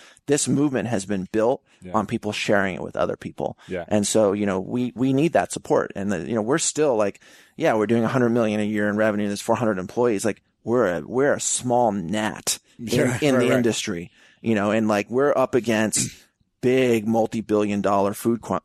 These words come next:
Speaker 1: companies that are not excited about what we're doing.
Speaker 2: Right.
Speaker 1: And
Speaker 2: Every fast food company.
Speaker 1: Every
Speaker 2: You
Speaker 1: fa-,
Speaker 2: know?
Speaker 1: I mean, and, and, and, and, and many, like, just, just the companies that are producing food going into, you know, retail channels. We're
Speaker 2: Right, right.
Speaker 1: at, at the,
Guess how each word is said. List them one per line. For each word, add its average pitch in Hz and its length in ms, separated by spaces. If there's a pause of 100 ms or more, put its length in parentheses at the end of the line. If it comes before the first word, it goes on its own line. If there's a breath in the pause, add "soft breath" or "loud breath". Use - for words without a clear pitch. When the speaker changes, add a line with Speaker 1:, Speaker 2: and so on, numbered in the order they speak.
Speaker 1:
companies 98 560
that 92 340 (180)
are 113 100
not 117 500
excited 104 540
about 90 280
what 98 160
we're 82 120
doing. 71 560
Speaker 2:
Right. 113 180 (100)
Speaker 1:
And 107 80
Speaker 2:
Every 120 200
fast 110 300
food 113 140
company. 90 420 (100)
Speaker 1:
Every 139 240
Speaker 2:
You 127 80
Speaker 1:
fa-, 123 160
Speaker 2:
know? - 20 (100)
Speaker 1:
I 143 60
mean, 151 240
and, 147 380
and, 139 180
and, 135 300
and, 139 240
and 131 240
many, 135 260
like, 131 180
just, 131 240 (160)
just 135 280
the 120 100 (220)
companies 127 380
that 123 60
are 117 60
producing 123 380
food 127 320
going 120 320
into, 120 600
you - 200
know, 113 80
retail 131 360
channels. 95 360
We're 147 260
Speaker 2:
Right, 90 160
right. 90 180 (120)
Speaker 1:
at, 127 200
at 120 180
the, - 120